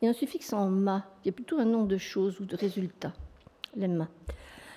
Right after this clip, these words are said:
Mais lepsis, on le trouve dans les noms de maladies comme épilepsie, ça nous est passé, c'est dans, dans le vocabulaire médical, lepsis en grec, épilepsie en français, il nous est passé dans certains mots, épilepsie, catalepsie,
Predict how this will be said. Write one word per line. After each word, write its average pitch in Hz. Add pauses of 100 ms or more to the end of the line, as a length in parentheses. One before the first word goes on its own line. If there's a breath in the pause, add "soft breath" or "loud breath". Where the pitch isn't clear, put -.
Mais 226
lepsis, 349
on 311
le 311
trouve 349
dans 226
les 233
noms 302
de 254
maladies 220
comme 214 (220)
épilepsie, 214 (200)
ça -
nous 214
est 214
passé, 226 (160 loud breath)
c'est 226
dans, 226
dans 233
le 254
vocabulaire 226
médical, 214 (500 loud breath)
lepsis -
en 190
grec, 233
épilepsie 208
en 175
français, 233 (640 loud breath)
il 285
nous 233
est 196
passé 233
dans 247
certains 220
mots, 220 (320)
épilepsie, 285
catalepsie, 233